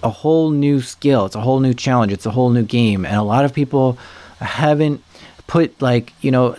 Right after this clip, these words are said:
lots of time in to figure out how to market whatever it is they're, they, they made.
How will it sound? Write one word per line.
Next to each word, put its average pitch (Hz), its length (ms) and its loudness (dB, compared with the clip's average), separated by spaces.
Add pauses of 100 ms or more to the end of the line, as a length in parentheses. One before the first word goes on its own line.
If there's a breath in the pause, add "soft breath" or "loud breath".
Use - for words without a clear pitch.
lots 139 220 0
of 120 120 -4
time 143 440 0
in 120 120 -2
to 120 60 0
figure 123 260 0
out 120 160 -2
how 123 320 0
to 120 80 -2
market 113 600 0
whatever 117 280 0
it 113 60 2
is 110 160 0
they're, 107 220 0 (180)
they, 107 100 0
they 113 320 -6
made. 123 400 0